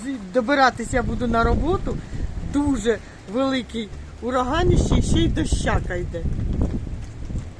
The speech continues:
Так що урагани бувають тут такі. Кафе все закрилося,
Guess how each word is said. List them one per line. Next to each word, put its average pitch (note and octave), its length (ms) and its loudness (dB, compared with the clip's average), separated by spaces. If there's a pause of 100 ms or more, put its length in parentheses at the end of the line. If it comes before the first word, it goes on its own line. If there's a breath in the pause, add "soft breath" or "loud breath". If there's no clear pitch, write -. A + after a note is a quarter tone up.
(340)
Так D4+ 200 0 (100)
що G4+ 180 -4 (340)
урагани D#4 520 0
бувають C4 640 -2
тут A#3 120 -8
такі. A3 420 -8 (760)
Кафе F#4+ 380 0
все D#4 260 -2
закрилося, E4+ 800 0